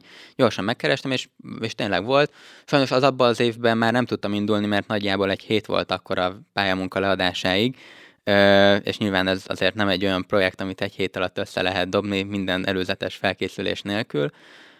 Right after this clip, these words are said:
de következő évben nem haboztam, és rögtön, és indultam. Az volt az első, ö, próbálkozásom a versenyen. Alapvetően ott, ott díjazott nem lettem, tehát ott nem jutottam be a döntőbe, de, ö, a,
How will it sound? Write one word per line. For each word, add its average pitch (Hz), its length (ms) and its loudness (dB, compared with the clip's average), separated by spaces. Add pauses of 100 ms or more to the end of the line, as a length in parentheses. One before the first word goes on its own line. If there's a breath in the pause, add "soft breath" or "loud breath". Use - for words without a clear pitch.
(140 soft breath)
de 117 320 6
következő 110 460 0
évben 107 300 0
nem 92 140 -2
haboztam, 104 380 -2
és 90 160 -8
rögtön, - 260 -4
és - 160 -6
indultam. 131 520 0 (180 soft breath)
Az 107 140 -6
volt 101 120 -2
az 95 120 -6
első, 123 460 0 (380 soft breath)
ö, 104 460 0 (100)
próbálkozásom 107 760 0
a 104 60 0
versenyen. 101 680 -2 (800)
Alapvetően 107 640 2 (580 soft breath)
ott, - 220 0
ott 107 140 0
díjazott 107 440 4
nem 101 180 -2
lettem, 123 340 -4
tehát 92 180 -4
ott 85 60 -8
nem 95 140 -4
jutottam 110 440 -4
be 117 80 2
a 117 60 2
döntőbe, 123 520 -2
de, 92 320 2 (360 soft breath)
ö, - 80 -4 (600)
a, 98 120 -8